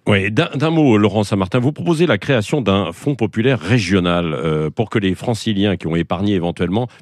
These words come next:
puissent mettre de l'argent pour, euh, pour l'économie, pour la relance, euh, euh, de, de petits commerces ou d'entreprises de proximité.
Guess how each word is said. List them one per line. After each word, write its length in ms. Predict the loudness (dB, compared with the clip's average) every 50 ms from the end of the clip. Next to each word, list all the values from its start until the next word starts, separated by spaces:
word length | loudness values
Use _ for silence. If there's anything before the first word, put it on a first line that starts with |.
| _
puissent 220 | -10 -10 -6 -4 -4
mettre 120 | -2 0
de 60 | 0
l'argent 380 | 0 -2 -2 -2 -2 -2 -2 -2
pour, 280 | -4 -6 -4 -2 -2
euh, 80 | -2 -2
pour 200 | -4 -6 -6 -4
l'économie, 480 | -4 -2 0 0 0 0 0 -2 -2 -2
pour 220 | -4 -4 -6 -6
la 80 | -6 -4
relance, 560 | -2 0 0 0 0 0 -2 -4 -6 -6 -6
euh, 220 | -4 -4 -4 -6 -8 -10 -16 -20 -18 -12 -8 -6
euh, 300 | -6 -4 -4 -4 -4 -4
de, 200 | -4 -4 -4 -4
de 120 | -4 -6
petits 180 | -8 -8 -8 -8
commerces 680 | -6 -6 -6 -6 -6 -4 -4 -4 -4 -4 -6 -8 -8
ou 320 | -6 -6 -6 -6 -6 -6 -4
d'entreprises 560 | -4 -4 -4 -4 -6 -8 -6 -6 -6 -6 -4
de 100 | -4 -6
proximité. 580 | -6 -8 -10 -10 -8 -6 -6 -6 -4 -6 -6